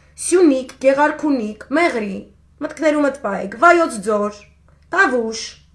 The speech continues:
այն որ ձեներդ էդ անասունին եք տվել, թուրքը չի կանգնելու, որպեսի գնա հասնի Կենտրոնական Ասիա, գրավի Ադրբեջանը արդեն գրավումը և մեծ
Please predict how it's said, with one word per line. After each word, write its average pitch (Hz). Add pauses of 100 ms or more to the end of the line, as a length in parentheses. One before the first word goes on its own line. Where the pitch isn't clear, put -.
(720)
այն 240
որ 254
ձեներդ 247
էդ 202
անասունին 208
եք 180
տվել, 185 (460)
թուրքը -
չի 269
կանգնելու, 185 (1400)
որպեսի 247
գնա 240
հասնի 208
Կենտրոնական 196 (140)
Ասիա, 330 (540)
գրավի 226 (180)
Ադրբեջանը 190
արդեն 175
գրավումը 180 (800)
և 262 (600)
մեծ 233